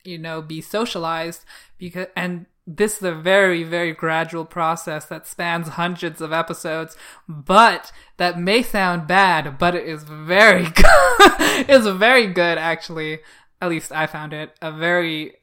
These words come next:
um, very in-depth, um, slow process that was, like, one of the, one of the best parts of the show for me was watching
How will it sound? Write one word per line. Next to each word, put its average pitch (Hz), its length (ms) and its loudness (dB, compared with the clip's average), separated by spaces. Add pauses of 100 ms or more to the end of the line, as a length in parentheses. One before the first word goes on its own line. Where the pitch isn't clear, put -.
(120)
um, 156 580 -6 (800)
very 185 640 -2 (100)
in-depth, 170 840 -2 (320)
um, 156 560 -6
slow 175 680 -4
process 160 880 -6 (600)
that 170 760 -6 (880)
was, 190 360 -12 (140)
like, 190 300 -6
one 220 160 -2
of 226 160 -4
the, 170 440 -4 (100)
one 185 180 -8
of 196 160 -8
the 165 120 -6
best 170 300 -8
parts 185 240 -8
of 175 80 -12
the 160 100 -12
show 220 260 -8
for 202 160 -12
me 160 320 -12 (340)
was 160 180 -14
watching 160 680 -8